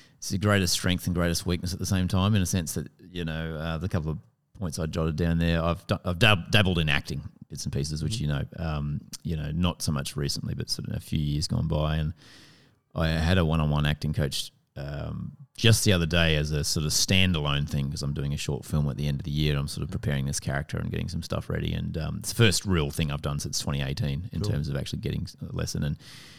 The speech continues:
Speaker 1: he asked me, this guy, what I'd done before. And I mentioned a particular school and, um, you know, he said, uh, "Yeah, I've been coaching or have coached a few army boys in the past." And he said, "Yeah, I've really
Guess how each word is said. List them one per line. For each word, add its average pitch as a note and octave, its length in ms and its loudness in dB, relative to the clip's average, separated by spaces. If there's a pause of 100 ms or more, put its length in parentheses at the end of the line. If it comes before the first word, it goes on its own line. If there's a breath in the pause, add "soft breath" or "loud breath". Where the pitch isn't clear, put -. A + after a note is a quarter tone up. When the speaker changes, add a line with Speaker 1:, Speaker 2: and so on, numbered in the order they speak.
(120 loud breath)
Speaker 1:
he B2 140 10
asked F#2 260 4
me, C#2+ 260 0
this E2+ 140 -4
guy, C#2+ 240 0 (320)
what E2 160 -2
I'd C2 160 -4
done D2 200 0
before. C#2+ 420 2 (240)
And C#2+ 80 -6
I D#2 40 -2
mentioned D2+ 260 -2
a D#2 80 -4
particular D2 400 -4
school E2+ 560 0
and, C#2+ 280 0
um, C#2+ 500 -2 (400)
you E2+ 120 -10
know, D2+ 260 -6
he D#2 180 -2
said, D#2 480 -4
uh, D#2 320 -4
"Yeah, E2+ 320 4
I've C#2+ 120 -6 (520)
been D#2+ 160 0
coaching E2 420 0
or C#2+ 160 -2
have D#2 200 0
coached - 280 -2
a - 20 -6
few D#2 220 -2
army D2 200 2
boys - 300 -2
in - 60 -4
the - 60 -6
past." D#2+ 400 0
And C2+ 80 -4
he - 40 -6
said, D#2+ 200 -4
"Yeah, D#2+ 180 -2
I've D#2 80 -6
really D#2+ 280 0